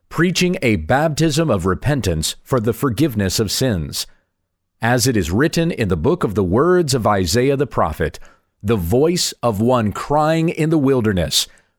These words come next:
'Make ready the way of the Lord, make his paths straight.' Every ravine will be filled,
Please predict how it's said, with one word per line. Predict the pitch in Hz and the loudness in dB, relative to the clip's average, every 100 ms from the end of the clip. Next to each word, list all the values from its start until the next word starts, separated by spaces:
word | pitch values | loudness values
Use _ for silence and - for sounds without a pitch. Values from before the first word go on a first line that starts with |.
| - | -8
'Make | 92 127 156 131 | 0 2 2 2
ready | 110 147 98 76 - _ - | 2 2 2 -4 -10 _ -6
the | 101 104 | 0 2
way | 87 127 156 | 2 2 4
of | 151 | 2
the | 123 139 | 2 2
Lord, | 156 151 95 90 - - _ _ _ | 4 4 2 -4 -10 -20 _ _ _
make | 90 98 127 156 | -4 0 2 0
his | - 143 143 131 | -2 0 2 0
paths | - 120 123 120 110 - - | -4 0 2 0 0 -4 -6
straight.' | - - - 107 85 - - - _ _ _ _ _ _ - | -4 -4 0 0 0 -4 -14 -20 _ _ _ _ _ _ -2
Every | 123 127 151 139 | 0 2 2 2
ravine | 135 120 120 147 113 113 | 2 2 2 2 2 2
will | 113 120 | 2 2
be | 123 120 | 2 0
filled, | - 151 131 85 | 0 2 2 -2